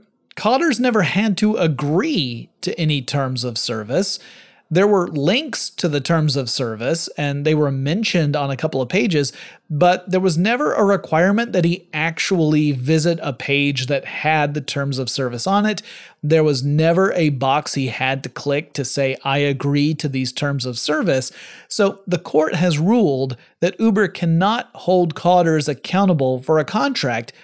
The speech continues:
that he never signed. Now, this does not mean that Cotters will necessarily win his case in the future, but it does mean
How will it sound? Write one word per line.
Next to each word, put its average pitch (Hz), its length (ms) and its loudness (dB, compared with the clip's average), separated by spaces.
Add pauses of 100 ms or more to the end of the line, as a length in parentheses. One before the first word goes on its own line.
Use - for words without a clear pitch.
(220)
that 151 400 0 (220)
he 175 240 2
never 147 360 2
signed. 127 640 -2 (300)
Now, 165 140 4
this 233 240 4
does 180 200 0
not 190 280 2
mean 165 320 2
that 139 160 -4
Cotters 151 420 2
will 147 120 -2
necessarily 147 920 0
win 147 420 -2
his 139 240 0
case 254 400 -2
in 156 80 0
the 127 80 -4
future, 120 400 -4
but 147 160 0
it 156 140 -4
does 247 320 0
mean 147 300 0